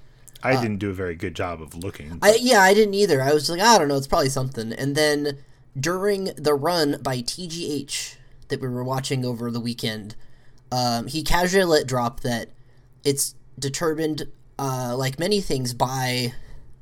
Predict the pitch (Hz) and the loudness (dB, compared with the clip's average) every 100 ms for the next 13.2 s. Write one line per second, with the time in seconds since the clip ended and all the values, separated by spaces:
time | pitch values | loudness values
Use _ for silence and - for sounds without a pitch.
0 | - 127 123 120 117 120 208 - 156 131 | 0 2 2 0 -2 4 2 4 2 2
1 | 123 120 - 131 135 131 - 151 175 135 | 2 0 0 0 2 0 -2 -2 0 0
2 | 120 104 107 101 92 - - - - - | 0 -4 -8 -10 -12 -14 -18 -20 -20 -20
3 | - - - - - - 123 120 117 113 | -20 -20 -20 -20 -20 -6 -2 0 0 0
4 | 131 147 151 156 151 147 139 139 139 135 | 6 6 6 4 6 4 2 0 0 0
5 | 131 127 127 120 - - _ - _ _ | 0 -2 -4 -6 -12 -20 _ -20 _ _
6 | - 127 120 139 202 254 170 170 156 156 | -6 -2 2 2 4 4 4 -2 0 2
7 | 143 139 127 143 123 120 - 143 127 123 | 4 4 4 2 0 -2 0 0 0 -2
8 | 127 147 135 123 117 135 131 - 123 117 | -2 0 0 0 -2 -4 -4 -2 -2 -2
9 | 117 113 120 120 233 - 123 - 131 120 | -4 -4 -2 -2 -4 -6 -6 -2 -2 -2
10 | 113 120 120 117 117 113 123 113 120 113 | -2 -4 -2 -4 -4 -2 -2 -2 -6 -6
11 | 127 117 110 107 107 110 107 107 87 - | -6 -6 -6 -8 -8 -6 -8 -10 -14 -16
12 | - - - - - - 87 131 123 120 | -20 -20 -20 -20 -16 -10 -4 -2 0 0
13 | 117 107 | -2 -6